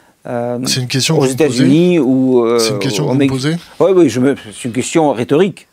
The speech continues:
Speaker 1: euh, que je
Speaker 2: Moi,
Speaker 1: pose.
Speaker 2: je vous dis oui.
Speaker 1: Moi, je ne pense pas.
Speaker 2: Quatre cents comme nous, payés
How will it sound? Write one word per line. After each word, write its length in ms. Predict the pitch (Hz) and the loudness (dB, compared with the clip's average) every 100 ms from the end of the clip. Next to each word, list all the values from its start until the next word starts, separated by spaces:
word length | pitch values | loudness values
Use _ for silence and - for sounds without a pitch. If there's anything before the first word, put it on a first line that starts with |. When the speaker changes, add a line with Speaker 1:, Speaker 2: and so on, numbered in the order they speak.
| - | -10
Speaker 1:
euh, 220 | - 117 | -4 -2
que 160 | 104 131 | -2 -2
je 60 | 131 | 0
Speaker 2:
Moi, 100 | 135 | 2
Speaker 1:
pose. 20 | |
Speaker 2:
je 60 | |
vous 80 | 127 | 2
dis 260 | 117 156 170 - 147 | 0 -2 -4 -8 0
oui. 300 | 135 92 - _ _ _ _ | 0 0 -10 _ _ _ _
Speaker 1:
Moi, 580 | - 123 120 120 123 139 | -14 -10 -8 -4 -2 -2
je 140 | 120 120 | -2 -6
ne 60 | |
pense 280 | 107 113 107 | -6 -8 -8
pas. 300 | - 101 92 | -8 -8 -6
Speaker 2:
Quatre 200 | - 135 | -6 -4
cents 160 | - 147 | -4 -4
comme 180 | 139 131 | -4 -4
nous, 260 | 131 170 - _ _ _ | -2 -4 -6 _ _ _
payés 420 | - 117 120 135 | -6 -4 -4 -6